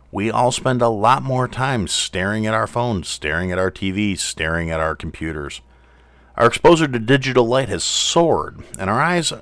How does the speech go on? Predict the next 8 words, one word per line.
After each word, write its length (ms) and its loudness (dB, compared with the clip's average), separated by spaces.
and 200 -6
our 220 -4
sleep 560 -6
are 140 -4
suffering 480 -2
as 180 -6
a 80 -2
result. 540 0